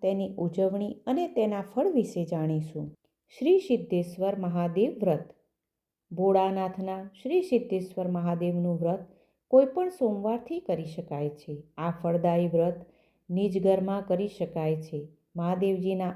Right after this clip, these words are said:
અનેક નામો છે, પણ સિદ્ધેશ્વર નામધારી મહાદેવજી અપૂર્વ સિદ્ધિ બક્ષે છે. આ વ્રત કન્યાઓના મનોરથ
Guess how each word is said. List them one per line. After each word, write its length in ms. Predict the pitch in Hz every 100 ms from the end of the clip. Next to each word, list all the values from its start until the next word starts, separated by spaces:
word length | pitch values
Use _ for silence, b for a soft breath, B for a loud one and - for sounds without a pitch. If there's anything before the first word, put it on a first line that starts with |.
| 180
અનેક 300 | 214 285 226
નામો 360 | 180 165 160
છે, 260 | 156 - 156
પણ 240 | 156 175
સિદ્ધેશ્વર 720 | 170 170 160 185 185 185 180
નામધારી 760 | 180 175 165 180 180 180 180 180
મહાદેવજી 840 | 175 165 170 185 185 175 190 196 B B B _ 220
અપૂર્વ 480 | 220 302 320 302
સિદ્ધિ 440 | 285 - 185 - 359
બક્ષે 420 | 254 - - 165
છે. 320 | 160 - 151 - -
આ 120 | 156
વ્રત 300 | 160 170 277 - b b b _
કન્યાઓના 720 | 190 185 185 180 180 180 175
મનોરથ 500 | 165 170 214 240 233